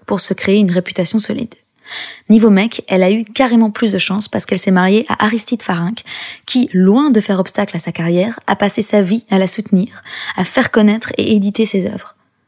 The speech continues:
Bah voilà, on demandait juste ça en fait, c'est pas compliqué. Elle est aussi une pianiste très respectée. C'est la première femme à obtenir une place de professeure de piano au Conservatoire national de Paris. Et elle a tellement de street cred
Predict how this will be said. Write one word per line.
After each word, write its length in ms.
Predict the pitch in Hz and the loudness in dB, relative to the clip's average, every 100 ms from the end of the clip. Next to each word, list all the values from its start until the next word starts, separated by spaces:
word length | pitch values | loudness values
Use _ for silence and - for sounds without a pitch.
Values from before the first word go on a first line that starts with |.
| _ | _
Bah 100 | 214 | 2
voilà, 300 | 214 220 226 - _ _ _ _ | 4 4 0 -8 _ _ _ _
on 100 | 214 | 2
demandait 360 | 208 208 208 208 | 6 6 6 4
juste 240 | 196 202 | 2 0
ça 180 | 190 180 | 0 0
en 40 | 165 | -2
fait, 340 | 175 180 - | -4 -6 -12
c'est 160 | 208 185 | -12 -4
pas 80 | 180 | -2
compliqué. 420 | 180 214 277 247 _ _ _ _ _ - - - - - - _ _ _ _ _ | -2 -4 -6 -8 _ _ _ _ _ -20 -20 -18 -18 -18 -20 _ _ _ _ _
Elle 140 | 214 | 2
est 100 | 233 | 4
aussi 200 | 220 - | 4 4
une 80 | 262 | 4
pianiste 420 | 208 202 226 - - | 6 4 2 -2 -6
très 160 | - | 0
respectée. 500 | 220 196 185 - 208 - | 2 2 0 -2 -4 -4
C'est 120 | - | -4
la 80 | - | -4
première 360 | - 190 190 185 | -2 2 2 2
femme 240 | 220 220 | 2 4
à 40 | |
obtenir 320 | 185 170 190 202 | 2 2 2 4
une 80 | |
place 200 | 175 208 | 2 2
de 80 | 180 | 0
professeure 560 | - 208 - 190 208 185 | -2 -4 0 0 2 2
de 60 | |
piano 300 | 165 196 190 | 2 4 4
au 140 | 202 - | 4 2
Conservatoire 500 | 180 - 180 175 202 | -2 0 0 2 2
national 360 | 185 - 190 | 2 2 4
de 80 | 180 | 2
Paris. 340 | 165 170 180 254 - - - _ | 2 0 0 -2 -10 -18 -20 _
Et 60 | 214 | 2
elle 120 | 202 | 4
a 100 | 214 | 2
tellement 540 | 208 - 240 226 226 | -2 -2 4 4 4
de 160 | 226 196 | 0 -2
street 240 | - - | -2 -4
cred 340 | 202 - 190 | -4 -2 -2